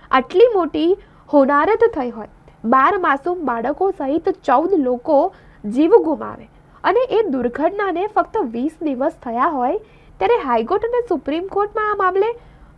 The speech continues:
સુનાવણી ચાલતી હોય, તેવા સમયે આ પ્રકારના ભવ્ય વિદાય સમારંભ કરવા કેટલા યોગ્ય છે? રાજ્ય સરકારે કલેક્ટર એ બી ગોરને દસ દિવસમાં સમગ્ર ઘટનાનો રિપોર્ટ તૈયાર કરવાનું કહ્યું હતું, તેની સામે એકવીસ દિવસ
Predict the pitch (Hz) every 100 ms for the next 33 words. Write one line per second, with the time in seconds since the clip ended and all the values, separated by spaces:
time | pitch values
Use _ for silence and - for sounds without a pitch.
0 | - 302 269 277 403 554 466 285 269 294
1 | 247 269 427 - - - - 311 302 381
2 | 427 427 453 427 427 427 440 453 480 302
3 | 269 226 247 392 440 440 466 453 285 233
4 | 233 233 349 415 339 302 294 247 359 -
5 | - - 427 453 554 440 277 233 226 214
6 | - - _ _ - _ - - 226 214
7 | 294 392 359 392 370 381 392 339 269 262
8 | 349 349 359 349 359 349 302 226 262 320
9 | 320 349 349 359 320 285 339 269 240 -
10 | 277 320 277 226 247 277 339 320 320 302
11 | 302 302 311 311 262 269 403 349 262 294
12 | - - - - - 392 571 466 226 220
13 | 208 - - - - - - 302 - 403
14 | 554 523 349 320 330